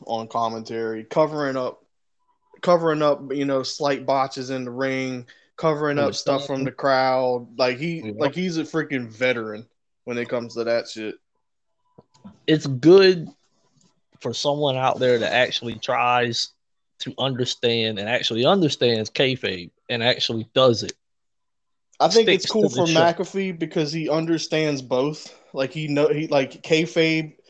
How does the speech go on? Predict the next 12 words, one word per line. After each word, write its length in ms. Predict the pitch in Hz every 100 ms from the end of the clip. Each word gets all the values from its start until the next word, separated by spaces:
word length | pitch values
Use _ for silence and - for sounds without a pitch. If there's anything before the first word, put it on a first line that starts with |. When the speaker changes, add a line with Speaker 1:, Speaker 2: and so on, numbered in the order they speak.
| _ _ _ _ _ _ _
Speaker 2:
Yeah. 300 | 139 117 92
Speaker 1:
is, 300 | 151 135 123
is 240 | 131 139 120
great, 440 | 127 147 160 160
but 100 | 143
he 60 | 135
also 400 | 131 147 143 147
understands 680 | 143 143 131 - 147 147 139
where, 220 | 135 143
what 320 | 123 127 139 117
the 60 |
crowd's 760 | 110 151 139 156 165 156 -